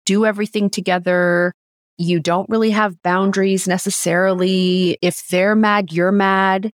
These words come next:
If everybody has, you know, like, you can't, you're not these two individual people. And so it, you know, I think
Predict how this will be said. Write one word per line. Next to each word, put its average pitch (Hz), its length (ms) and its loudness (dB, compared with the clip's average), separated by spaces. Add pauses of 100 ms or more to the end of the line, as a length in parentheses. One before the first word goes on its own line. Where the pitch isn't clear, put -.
(260)
If 180 360 0
everybody 208 440 0
has, 185 300 -2
you 202 120 2
know, 190 200 2
like, 180 280 -2 (280)
you 196 120 -4
can't, - 240 -6
you're 190 200 -2
not 180 640 0
these 202 200 -6
two 175 400 -2
individual 147 560 -4
people. - 540 -6
And 165 140 0
so - 440 -4 (120)
it, 170 200 -4
you 175 80 -2
know, 156 180 0
I 160 100 -2
think 180 240 -6